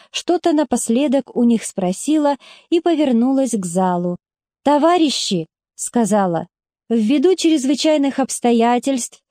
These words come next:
выездная сессия суда переносится на завтра". Зал еще некоторое время сидел, будто не доверяя сказанному,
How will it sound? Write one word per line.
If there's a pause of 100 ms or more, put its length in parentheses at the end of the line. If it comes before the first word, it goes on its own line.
(340)
выездная
сессия
суда
переносится
на
завтра". (640)
Зал
еще
некоторое
время
сидел,
будто
не
доверяя
сказанному,